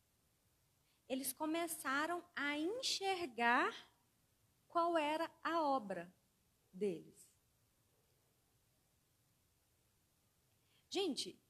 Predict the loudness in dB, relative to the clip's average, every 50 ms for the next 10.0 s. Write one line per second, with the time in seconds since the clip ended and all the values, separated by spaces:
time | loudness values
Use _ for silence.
0 | _ _ _ _ _ _ -10 -10 -8 -6 -6 -8 -4 -4 -4 -4 -4 -4 -6 -8
1 | -12 -10 -8 -8 -6 -6 -6 -6 -6 -6 -8 -8 -10 -16 -20 -20 _ -16 -10 -8
2 | -6 -6 -6 -4 0 0 2 2 2 0 0 -2 -2 -2 -2 -4 -6 -8 -8 -4
3 | -4 -4 -4 -4 -4 -6 -6 -4 -4 -4 -4 -2 -4 -4 -6 -8 -14 -20 -20 -20
4 | _ _ _ _ _ _ _ _ _ _ _ _ _ _ _ _ _ _ _ -6
5 | -4 -4 -4 -4 -6 -10 -10 _ _ _ _ _ _ _ _ _ _ _ _ _
6 | _ _ _ _ _ _ _ _ _ _ _ _ _ -10 -6 -4 -4 -2 -2 -4
7 | -4 -4 -4 -2 -2 -2 -4 -6 -10 -12 -12 -8 -6 -6 -6 -6 -8 -14 -20 _
8 | _ _ _ _ _ _ _ _ _ _ _ _ -16 -12 -10 -8 -6 -6 -6 -6
9 | -8 -8 -8 -6 -6 -8 -8 -10 -14 -12 -12 -12 -10 -10 -12 -12 -12 -14 -16